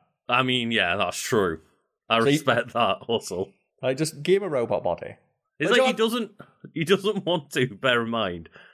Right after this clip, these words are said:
Speaker 1: It's not just any Valkyrie, it's, like,
Speaker 2: The Valkyrie.
Speaker 1: the co-, the co-captain of the Valkyrie team.
Speaker 2: It's the one that absolutely annihilates you in twenty eighteen.
Speaker 1: <laughs>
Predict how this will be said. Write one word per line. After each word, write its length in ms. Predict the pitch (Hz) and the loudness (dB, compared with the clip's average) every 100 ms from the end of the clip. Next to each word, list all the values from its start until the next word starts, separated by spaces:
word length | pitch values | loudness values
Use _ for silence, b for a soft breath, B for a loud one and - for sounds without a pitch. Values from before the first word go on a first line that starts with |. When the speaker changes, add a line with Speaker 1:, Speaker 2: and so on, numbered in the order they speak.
| B | B
Speaker 1:
It's 140 | 135 139 | -4 0
not 220 | 160 220 | 0 0
just 160 | 180 - | -2 0
any 300 | 143 143 147 | 2 0 -4
Valkyrie, 680 | 135 127 127 - 110 98 - | 0 0 -2 -2 2 2 2
it's, 240 | 131 135 | -2 0
like, 300 | 127 113 110 | 2 2 0
Speaker 2:
The 320 | - 135 151 165 | -8 -2 2 2
Valkyrie. 600 | 139 135 143 160 143 156 | 4 4 4 2 2 2
Speaker 1:
the 20 | |
co-, 60 | 139 B B B B | -2 B B B B
the 240 | 120 151 | 0 0
co-captain 760 | 143 151 143 143 151 127 131 127 | 2 0 0 0 -2 -2 -2 -2
of 100 | 120 | 0
the 100 | 117 | 0
Valkyrie 500 | 110 107 - 113 104 | 2 0 0 -2 0
team. 200 | - 107 | 0 2
Speaker 2:
It's 140 | - 165 | 2 2
the 80 | 185 | -2
one 280 | 151 156 | 0 0
that 100 | 156 139 | 0 -4
absolutely 480 | 135 - 143 135 | -6 -4 -2 0
annihilates 640 | 123 113 113 120 113 120 - | 0 0 0 0 0 -2 0
you 80 | 135 | -2
in 80 | 117 | 0
twenty 300 | - 147 117 | 2 4 2
eighteen. 500 | 117 - 113 95 | 0 0 -2 -4
Speaker 1:
<laughs> 80 | - | -2